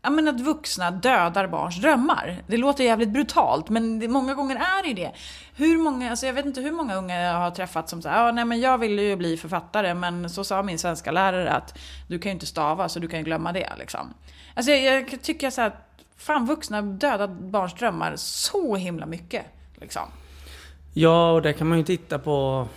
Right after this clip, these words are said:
Speaker 2: om man säger nationella proven i svenska, när man då har dels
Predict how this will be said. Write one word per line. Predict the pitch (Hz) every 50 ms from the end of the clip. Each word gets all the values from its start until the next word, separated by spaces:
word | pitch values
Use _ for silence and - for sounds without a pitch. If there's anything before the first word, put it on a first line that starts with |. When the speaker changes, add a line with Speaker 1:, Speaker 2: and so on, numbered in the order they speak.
| - -
Speaker 2:
om | 170 151
man | 143 139 135
säger | - 147 139 135
nationella | 139 139 135 - 160 143 139 131 131 131
proven | - 143 131 123 120 131 127 131 131 131
i | 123
svenska, | - - - 143 139 135 131 131 - - - 147 160 170
när | 160 156 147 139 135
man | 131 127 127 127 127 131
då | 127 131 120
har | 113 - 143 123 123 123 127 127 123 113 - - - - -
dels | - 156 143 151 156 160 156 151 143 - - - - - -